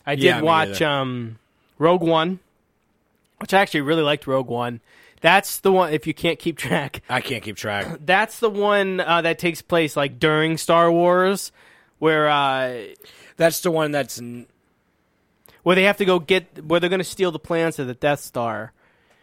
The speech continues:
Speaker 1: And they go and they have, like, that big fucking battle on the planet.
Speaker 2: Like, something smells like cigarettes.
Speaker 1: I don't know, man.
Speaker 2: Um,
Speaker 1: There's, like, um, they go to, like, this water planet and they have to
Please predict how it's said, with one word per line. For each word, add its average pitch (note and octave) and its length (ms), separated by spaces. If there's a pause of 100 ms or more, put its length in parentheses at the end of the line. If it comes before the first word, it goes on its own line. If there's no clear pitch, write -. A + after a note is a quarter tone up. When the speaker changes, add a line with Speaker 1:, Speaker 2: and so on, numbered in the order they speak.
(160)
Speaker 1:
And D#3+ 120
they D#3 120
go D3+ 400
and D3 80
they C#3+ 80
have, D3 180
like, A#3 120
that C#3+ 180
big D3 160
fucking C#3+ 380
battle C3+ 360
on B2 160
the A#2+ 60
planet. C3+ 640
Speaker 2:
Like, F#2 160
something B2+ 260
smells A2 220
like - 120
cigarettes. F#2 600 (320)
Speaker 1:
I G2+ 60
don't G#2+ 100
know, D#3 180
man. F#2+ 240 (540)
Speaker 2:
Um, A2 560
Speaker 1:
There's, D#3 160
like, F3 200
um, D#3 360
they D#3 140
go F3 160
to, E3 40
like, D#3 140
this B2+ 160
water D3 400
planet C#3+ 480
and B2+ 80
they B2+ 80
have C3 180
to B2+ 340